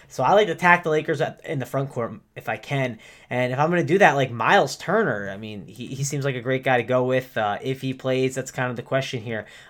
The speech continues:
He did practice on Sunday. He's questionable in this game. So this is big news we have to watch for, because if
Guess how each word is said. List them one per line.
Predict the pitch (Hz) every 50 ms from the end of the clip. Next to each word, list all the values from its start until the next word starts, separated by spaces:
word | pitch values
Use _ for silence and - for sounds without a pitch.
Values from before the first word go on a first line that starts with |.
| _ _
He | - - 131
did | 113 151 151 135 - -
practice | - 151 135 139 139 - 160 - 170
on | 160 156
Sunday. | 143 - 165 156 151 151 156 151 151
He's | 135 135 127 -
questionable | - - - - 156 156 147 - 151 160 147 143 143
in | 117 131 139
this | 135 131 131 - -
game. | - 139 143 151 156 165 165 156
So | - - 131 123
this | 113 131 139 160
is | 208 196
big | 170 185 170 165
news | 180 180 165 160
we | 170
have | 170 170
to | 156
watch | 131 113 123 156 196 -
for, | - 120
because | 101 101 98 117 110 - _ -
if | 151 185 208 202 -